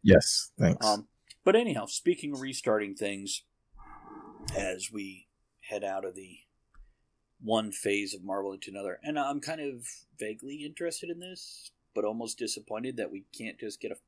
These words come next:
Speaker 2: fucking Spider-Man movie. He's gotta be attached to the Avengers, or he's gotta be attached to a bunch of other. Can we just go back and, um, by the way, Flaming Bird says, "I began restarting my life this summer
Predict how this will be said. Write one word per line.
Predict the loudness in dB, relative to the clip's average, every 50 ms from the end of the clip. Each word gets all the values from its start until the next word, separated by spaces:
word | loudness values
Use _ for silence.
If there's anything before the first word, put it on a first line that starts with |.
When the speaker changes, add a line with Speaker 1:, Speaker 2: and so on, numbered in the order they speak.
| _ 0
Speaker 2:
fucking | 0 0 0 -4 -10 -8
Spider-Man | -10 -4 -2 0 0 0 -2 -6 -8 -10 -8
movie. | -8 -6 -6 -6 -8 -12 -14 _ _ _ _ _ _ _ _ _ _ _ _ _ _ _ _ _ _ _ _ _
He's | _ -4 -4 -2 2
gotta | 2 2 2 2
be | 0 0 -2
attached | -2 -2 0 2 4 4 4 4 2 -2 -2
to | 0 0 0
the | 0 -2 -2
Avengers, | 0 2 2 0 0 -2 -4 -4 -4 -4 -4 -4 -4 -4
or | -4
he's | -6 -6 -6 -4
gotta | -2 -2 -2 -2
be | -4 -4
attached | -6 -4 -2 -2 -2 -2 -2 -6 -4 -4
to | -2 -4 -4
a | -6
bunch | -8 -8 -8 -8
of | -6 -4
other. | -4 -4 -4 -6 -10 _ _ _ -8 -8
Can | -8 -8 -10
we | -14
just | -6 0 2 2 2 0 -2 _ _ -2
go | -2 0
back | 0 -2 -4 -6 -10 -14
and, | -14 -14 _ _ _ _ _ _ _ _ _ _ _ _ _ _ _ _ _ _ _ _ _ 0
um, | 2 4 4 4 2 0 -4 -12 _ _ _ _ _ _ _ _ _ -2
by | 0 2
the | 4
way, | 2 2 2
Flaming | 0 -4 -4 -4 -4 -4 -2 0
Bird | 2 2 2 2 0
says, | 2 2 2 2 2 0
"I | -2 -2
began | -2 -4 -2 -2 -2 -2
restarting | 0 -2 -2 -2 0 2 4 4 4 4 2
my | 2 2
life | 2 2 2 0 0 -2 -4 2
this | 4 4 4 4 2
summer | 2 2 2 2 0 -2